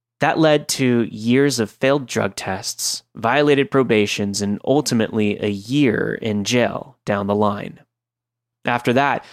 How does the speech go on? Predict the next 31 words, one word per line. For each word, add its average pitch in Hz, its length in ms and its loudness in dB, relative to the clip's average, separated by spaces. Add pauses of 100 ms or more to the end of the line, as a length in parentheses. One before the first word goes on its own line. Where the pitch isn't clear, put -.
(100)
I 131 80 0
decided 143 480 2
enough 117 320 2
was 131 160 0
enough. 113 480 0 (320)
These 127 160 2
crazy 170 420 0
people 131 440 -4
from 107 300 -2
Maryland 104 500 2
and 101 160 -2
their 98 140 0
insane 131 440 -2
concept 113 680 -4
of - 220 -8
living 110 680 -4 (800)
could - 300 -4
all 147 420 0
go 156 160 2
to 143 60 4
hell 131 380 0
as 95 100 -4
far 117 240 2
as 113 120 0
I 117 140 2
was 107 160 2
concerned. - 640 -6 (500)
It 147 100 0
had 151 240 0
been 131 260 2
nearly 104 340 0